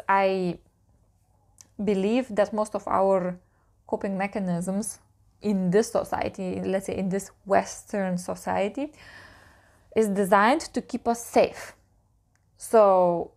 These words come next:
most of our coping mechanisms, so coping, coping mechanisms, like, I'll, I'll give you example. For example, coping mechanism of, like, "Well, I'm traumatized by my childhood, and therefore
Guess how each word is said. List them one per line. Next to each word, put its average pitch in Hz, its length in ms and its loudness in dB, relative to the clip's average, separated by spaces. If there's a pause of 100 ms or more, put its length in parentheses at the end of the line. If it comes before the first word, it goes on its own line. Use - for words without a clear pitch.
most 226 300 0
of 175 140 -4
our 202 280 4
coping 190 520 -2
mechanisms, 185 800 -4 (120)
so - 160 -16
coping, 180 460 -6
coping 180 320 -4
mechanisms, 170 600 -6
like, 165 240 -4 (240)
I'll, 180 400 0
I'll 180 120 -2
give 170 160 -6
you 170 60 -2
example. 175 360 -6
For 180 140 -8
example, 190 500 -2 (520)
coping 226 240 -4
mechanism 196 680 -4 (240)
of, 175 280 0
like, 170 260 -4
"Well, 233 360 4 (1500)
I'm 233 200 6
traumatized 226 720 2
by 202 140 0
my 190 200 -2
childhood, 208 720 0 (380)
and 196 260 -4
therefore 269 720 4